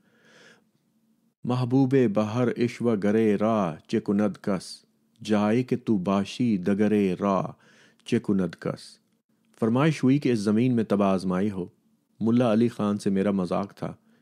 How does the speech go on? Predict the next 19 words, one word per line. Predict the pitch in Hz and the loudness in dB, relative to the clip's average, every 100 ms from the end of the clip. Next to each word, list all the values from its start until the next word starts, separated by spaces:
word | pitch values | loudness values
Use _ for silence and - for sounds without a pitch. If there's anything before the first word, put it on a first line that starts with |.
| _ | _
इसलिए | - 104 117 110 | -8 -4 0 2
मैंने | 101 98 | 2 0
फिल | 98 110 95 | 0 0 0
बदी | 98 104 98 - _ _ - | 0 0 -2 -6 _ _ -2
ये | 107 107 | 0 0
शेर | - 92 87 | -2 -2 -2
कह | - 87 | -8 -8
डाला, | 85 82 82 - _ _ _ _ _ - - _ _ - | -6 -6 -8 -14 _ _ _ _ _ -20 -20 _ _ -6
"मानिंद | 110 123 127 135 135 127 127 | -2 0 2 2 2 0 2
तू | 135 123 | 2 4
मदहोश | 117 101 98 123 123 104 | 2 0 0 2 0 0
गरे | 107 113 120 107 | 2 4 4 4
राह | 95 117 101 | 2 0 -2
चेकुनद | 98 - 104 107 104 98 - | -4 -4 -2 0 0 -2 -2
कस, | 101 95 - _ _ _ _ - | -2 -2 -10 _ _ _ _ -6
नरगाव | 101 120 117 98 110 127 117 | 0 2 2 2 2 4 2
कसे | 107 - 123 117 | 0 0 2 2
मादखरे | 104 107 113 107 - 107 117 120 98 | 4 2 2 0 0 0 2 4 2
राह | 104 95 87 | 2 2 0